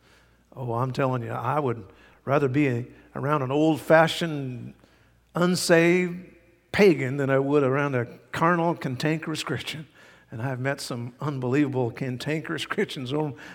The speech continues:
my life. Like, "What is the world's wrong with you?" You need to go back home and just start reading your Bible till you get a better spirit. What's wrong with you? Come on now, you are saved.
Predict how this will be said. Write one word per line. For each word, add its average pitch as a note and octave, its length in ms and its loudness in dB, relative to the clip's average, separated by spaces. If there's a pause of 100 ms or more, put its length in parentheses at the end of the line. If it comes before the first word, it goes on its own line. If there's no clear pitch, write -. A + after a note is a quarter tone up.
(140)
my E3 240 4
life. D#3 300 6
Like, C#3 160 2
"What F#3+ 260 -2
is C#3+ 100 -2
the C3 80 -4
world's D3 340 -4
wrong E4 240 -6
with C3 160 -8
you?" G#2 160 -14 (600)
You D#3 160 -4
need G#3 160 0
to C#3+ 60 -2
go C#3 180 0
back D#3 220 6
home F3 340 2
and B2 260 -4
just D#3+ 180 -6
start F3 220 0
reading D3+ 240 2
your C3 80 -2
Bible C#3 300 6
till C#3 160 -2
you E3 100 -2
get D#3+ 180 2
a A#2 60 0
better A#2 380 0
spirit. F3 520 -4 (280)
What's G#3+ 200 -12
wrong A3 300 0
with B2+ 140 0
you? B2+ 300 -2 (360)
Come F#3+ 140 -2
on A3 240 4
now, D3 180 6
you F#3 220 0
are C3 80 2
saved. B3 720 -2